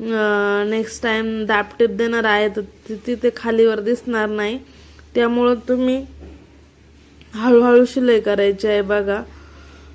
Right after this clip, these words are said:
तर अशा प्रकारे आपली सगळी, अं, जोडून झालेली, जोडून म्हणजे सारखीच, अं, एकसारखीच, अं, खालची आणि व-, वरचा पा-, अं, जी पट्टी आहे जोडत आहोत ती आणि खालचा भाग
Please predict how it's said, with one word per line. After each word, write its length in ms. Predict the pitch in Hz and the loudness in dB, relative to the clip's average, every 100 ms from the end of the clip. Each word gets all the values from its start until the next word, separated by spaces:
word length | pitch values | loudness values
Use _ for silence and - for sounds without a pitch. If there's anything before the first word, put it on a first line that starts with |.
| - - - | -20 -20 -6
तर 100 | 226 | -2
अशा 360 | 220 220 240 262 | 0 0 -2 -4
प्रकारे 800 | 233 233 220 226 220 233 240 220 226 - | -2 -2 -2 -2 0 2 2 0 -4 -6
आपली 380 | 208 214 226 | -6 -4 -4
सगळी, 420 | 226 254 226 233 233 | -2 -4 -2 2 4
अं, 840 | 220 214 202 196 196 202 196 202 202 | 4 4 4 4 4 2 -4 -8 -2
जोडून 340 | 208 220 226 233 | 2 4 2 0
झालेली, 360 | 254 226 214 | 0 2 2
जोडून 340 | 202 233 226 233 | 2 4 4 2
म्हणजे 400 | 240 226 220 247 - - - - - - - | -2 -2 -2 -2 -8 -20 -20 -20 -20 -14 -4
सारखीच, 560 | 262 247 254 247 226 | 0 0 -2 -6 -2
अं, 260 | 247 233 226 - - | 0 2 0 -2 -2
एकसारखीच, 880 | 226 233 - 247 233 240 254 - - | 0 0 0 -2 -2 -2 -4 -4 -2
अं, 640 | 233 226 214 208 202 202 190 - - | 0 2 4 4 2 0 -4 -14 -10
खालची 440 | 233 226 220 240 | -2 -2 0 0
आणि 220 | 220 214 | 0 0
व-, 400 | 220 220 214 208 | -2 0 2 2
वरचा 260 | 220 226 247 | 2 0 -4
पा-, 320 | 240 208 196 | -2 0 0
अं, 340 | - 202 196 190 - - - - - 202 | 0 -2 -2 -4 -10 -20 -20 -20 -20 -10
जी 100 | 226 | -6
पट्टी 340 | 233 226 226 | -4 -4 -2
आहे 140 | 233 226 | -2 2
जोडत 280 | 226 220 233 | 0 0 0
आहोत 260 | 226 214 220 | 0 -2 0
ती 80 | 233 | 0
आणि 180 | 220 214 240 | 0 -4 -4
खालचा 300 | 233 233 226 | -4 -2 -2
भाग 180 | 226 | -4